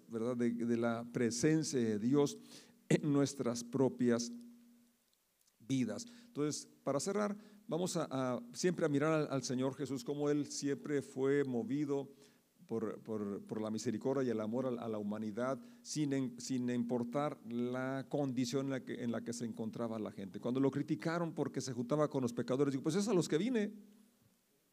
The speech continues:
Por eso vine." ¿Verdad? El sano no tiene necesidad de medi-, de, del médico, pero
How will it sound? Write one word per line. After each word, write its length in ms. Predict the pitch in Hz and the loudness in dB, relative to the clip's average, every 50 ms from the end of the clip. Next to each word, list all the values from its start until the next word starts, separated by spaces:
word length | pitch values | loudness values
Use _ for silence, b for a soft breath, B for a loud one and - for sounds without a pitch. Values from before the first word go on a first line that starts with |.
| _ _ _ _ _ _ _ _ _ _ _ _ | _ _ _ _ _ _ _ _ _ _ _ _
Por 160 | - 190 196 214 | 2 4 6 6
eso 200 | 226 - 233 233 | 6 6 4 2
vine." 420 | 277 285 294 285 277 269 277 - - - - _ _ _ _ _ _ _ _ _ _ _ _ _ _ _ _ _ _ _ _ _ _ _ _ _ _ _ _ _ _ _ _ _ _ _ | 2 2 2 0 0 -2 -2 -6 -12 -18 -20 _ _ _ _ _ _ _ _ _ _ _ _ _ _ _ _ _ _ _ _ _ _ _ _ _ _ _ _ _ _ _ _ _ _ _
¿Verdad? 360 | - 123 120 135 - 240 339 - - _ _ _ _ - | -14 -12 -10 -10 -10 -12 -14 -16 -20 _ _ _ _ -2
El 220 | - 143 151 143 | 2 2 2 2
sano 260 | - 170 180 208 214 | 2 2 2 2 2
no 100 | 196 190 | 2 4
tiene 180 | - 185 190 180 | 4 4 4 4
necesidad 300 | 175 165 - 156 165 170 | 4 2 4 4 2 4
de 100 | 160 151 | 2 2
medi-, 380 | 147 165 202 202 190 - - | 2 0 0 0 -2 -4 -8
de, 200 | - 156 139 123 | -6 -4 -2 -2
del 160 | 120 123 123 123 | 0 -2 -2 0
médico, 400 | 147 196 247 302 - - 220 - - - _ _ _ _ _ _ _ _ _ _ _ _ _ _ _ _ _ _ _ _ _ _ _ _ _ _ - | 0 2 0 0 -2 -6 -10 -12 -12 -16 _ _ _ _ _ _ _ _ _ _ _ _ _ _ _ _ _ _ _ _ _ _ _ _ _ _ -4
pero 360 | 123 123 127 123 120 - - | -2 0 2 2 0 -2 -4